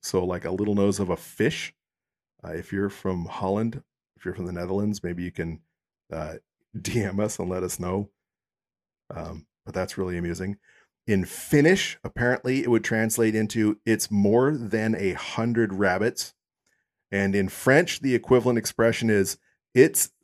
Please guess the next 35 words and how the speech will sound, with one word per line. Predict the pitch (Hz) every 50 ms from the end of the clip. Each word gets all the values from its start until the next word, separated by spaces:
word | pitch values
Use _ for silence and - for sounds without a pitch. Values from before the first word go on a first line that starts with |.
| _ _ - - _ _ _ _ _ _ -
it's | 127 160 - - -
the | - - 120
baby | 101 90 117 113 120 135 131 151 156 151
Jesus | - - 123 123 117 113 127 135 - - -
in | - 110 101 101
velvet | 95 101 98 101 104 107 135 - - -
underpants." | 104 104 104 107 95 - - 87 82 - - - - - - - _ _ -
<laughs> | - - _ _ _ - - - -
That | - - - - 320 381 -
might | 302 269 - - 262
actually | 226 196 - 208 180 160
be | 147 170
my | 175 156 147 135
favorite, | 131 - 147 143 135 120 104 92 - - - - -
and | - 151
a | 156
lot | 156 156 160 165 160 160
closer | 160 156 156 147 156 151
to | 135
the | 120 117
phrase, | - 147 127 123 120 107
"Holy | 226 - - - 339 320 202 214 220 165 135 131 113
cow." | - - 165 165 151 131 113 110 107 - - - - - - - - _ _ _ _ _ _
Uh, | 101 104 107
not | 101 101 107 104 104 -
that | 104 -
cows | - - 104 98 101 101 92 104
and | 101 98
the | 92
baby | 101 95 95 92 90
Jesus | 80 87 104 104 98 98 92 -
are | - 95
similar, | - - - 104 101 101 104 101 101
although | 95 92 95 95 90
there | 92 92 92 85